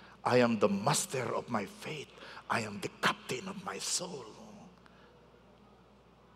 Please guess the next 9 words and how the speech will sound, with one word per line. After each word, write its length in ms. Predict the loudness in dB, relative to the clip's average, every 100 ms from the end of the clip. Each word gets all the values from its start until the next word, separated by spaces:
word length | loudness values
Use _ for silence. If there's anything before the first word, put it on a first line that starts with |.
| -20 -20 -20 -20 -18 -8
Alam 160 | -2 0
mo 40 | 0
kung 80 |
saan 220 | 0 0 2
pumupunta 480 | 4 4 4 2
ang 100 | 4
ganong 220 | 6 4 4
mga 160 | 4
rebelde? 420 | 4 4 4 2